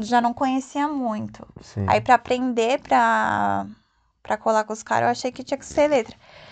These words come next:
Speaker 1: Aí, todo mundo falava, "Ah, Nath, você é diferente e tal.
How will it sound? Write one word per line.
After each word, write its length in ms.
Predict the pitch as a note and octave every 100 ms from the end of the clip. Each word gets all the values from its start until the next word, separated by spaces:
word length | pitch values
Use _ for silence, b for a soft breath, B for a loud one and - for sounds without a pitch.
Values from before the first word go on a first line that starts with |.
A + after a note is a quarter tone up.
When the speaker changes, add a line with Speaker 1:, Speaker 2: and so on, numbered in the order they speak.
| b b b -
Speaker 1:
Aí, 600 | F4 - D4 C#4+ - F4+ E4 -
todo 200 | D4+ E4
mundo 180 | F4+ D#4
falava, 240 | D4 C4 C#4 E4
"Ah, 40 | D#4+
Nath, 260 | B3+ B3 -
você 200 | A#3+ B3
é 20 |
diferente 760 | A#3+ - C4+ B3+ C4 C4+ C4 -
e 20 |
tal. 560 | - A#3+ - B2+ A#2+